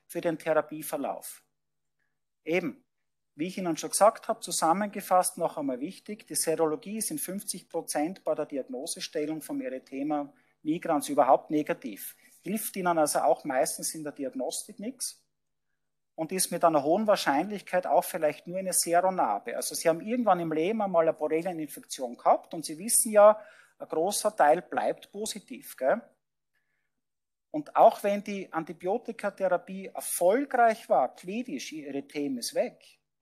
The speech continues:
kann die Serologie positiv sein und es zeigt sich eben kein Titerabfall.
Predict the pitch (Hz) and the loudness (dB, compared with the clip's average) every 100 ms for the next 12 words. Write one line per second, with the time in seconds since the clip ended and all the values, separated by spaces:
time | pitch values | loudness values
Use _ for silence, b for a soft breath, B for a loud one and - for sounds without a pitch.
0 | _ 143 151 196 196 - 170 165 156 160 | _ -4 -2 -4 -6 -4 -2 -2 -4 -12
1 | - 147 170 - 214 - 190 190 196 165 | -12 -12 -12 -14 -8 0 2 2 -2 -6
2 | 160 - 156 - - 180 - 156 160 - | -6 -2 0 0 -8 -14 -10 -8 -8 -12
3 | _ _ _ - - 139 147 180 185 _ | _ _ _ -8 2 2 2 0 -8 _
4 | _ _ - 165 147 170 - 139 - 110 | _ _ -20 -18 -8 -6 -4 -8 -10 -12
5 | - | -12